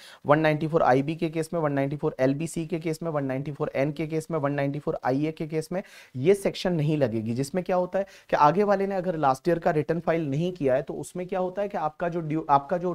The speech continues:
टीडीएस का रेट है, वो टीडीएस का रेट double the rate और five percent हो जाता है, whichever is higher। तो ये कॉन्सेप्ट जो है वो नहीं लगता इन सेक्शन में, यहाँ वन नाइंटी फ़ोर एम लिखना रह गया था, वो आप लिख लीजिए। उसके बाद अगर मैं ट्रस्ट टॉपिक की बात करूं, तो ट्रस्ट में यहाँ टू ज़ीरो एट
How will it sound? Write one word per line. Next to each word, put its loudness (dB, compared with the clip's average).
टीडीएस -6
का 4
रेट 0
है, 0
वो 4
टीडीएस 4
का 2
रेट 2
double 4
the 2
rate 0
और 2
five 0
percent -6
हो -2
जाता 0
है, -2
whichever -2
is -4
higher। 2
तो 0
ये 2
कॉन्सेप्ट -4
जो -2
है -4
वो -4
नहीं -4
लगता -2
इन 0
सेक्शन -6
में, -6
यहाँ 0
वन -2
नाइंटी -4
फ़ोर -2
एम -2
लिखना -6
रह -4
गया -4
था, -4
वो 2
आप 8
लिख -4
लीजिए। -2
उसके 4
बाद 6
अगर 2
मैं 2
ट्रस्ट 0
टॉपिक 2
की -6
बात 2
करूं, -2
तो -2
ट्रस्ट -2
में -2
यहाँ -2
टू -2
ज़ीरो -2
एट -2